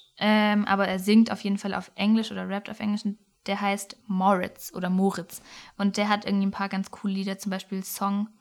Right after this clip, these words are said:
oder C Y W M T oder Hide It. Also solche Sachen, ganz cool von ihm. Ich mag den, das alles, was der da tut. Und, ähm, ansonsten, ich weiß nicht,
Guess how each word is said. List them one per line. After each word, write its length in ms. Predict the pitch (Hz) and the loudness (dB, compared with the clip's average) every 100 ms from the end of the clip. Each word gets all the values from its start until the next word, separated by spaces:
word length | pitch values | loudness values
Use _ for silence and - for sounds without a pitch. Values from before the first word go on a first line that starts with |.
| _ _ _ | _ _ _
oder 340 | 202 190 190 214 _ _ _ | -8 -4 -4 -8 _ _ _
C 300 | - - 214 | -14 -4 -2
Y 480 | 196 196 196 202 214 | -2 -2 -4 -4 -8
W 480 | 208 196 196 196 196 - | -8 -6 -4 -4 -4 -4
M 240 | 190 185 - - | -4 -4 -6 -12
T 380 | - 220 226 - _ _ - | -6 -4 -4 -6 _ _ -6
oder 240 | 190 190 - - | -4 -4 -6 -10
Hide 280 | 185 190 190 | -4 -4 -4
It. 180 | 214 - - | -10 -16 -12
Also 200 | 190 180 | -10 0
solche 260 | 185 190 | 0 0
Sachen, 320 | - 196 202 214 | -2 -4 -2 -4
ganz 200 | 196 - | -6 -6
cool 140 | 277 254 | -4 -2
von 180 | 240 | 2
ihm. 300 | 233 233 226 - - - | 4 6 2 -2 -20 -20
Ich 80 | - | -4
mag 260 | 196 196 - | 0 0 -2
den, 160 | 196 185 _ _ _ _ | -12 -12 _ _ _ _
das 140 | - - | -16 -10
alles, 340 | 185 190 - | -8 -8 -10
was 140 | 190 | -12
der 100 | - | -10
da 160 | 185 185 - _ - | -10 -12 -14 _ -16
tut. 400 | - 196 180 - _ _ _ _ _ | -6 -4 -4 -6 _ _ _ _ _
Und, 460 | 196 202 202 202 - | -4 0 0 -2 -8
ähm, 340 | 190 185 185 196 | -6 -4 -4 -6
ansonsten, 800 | 180 180 180 185 185 - 190 190 _ _ _ _ _ | -8 -8 -6 -6 -8 -8 -8 -8 _ _ _ _ _
ich 100 | - | -14
weiß 240 | 196 202 214 | -10 -8 -8
nicht, 180 | 202 | -8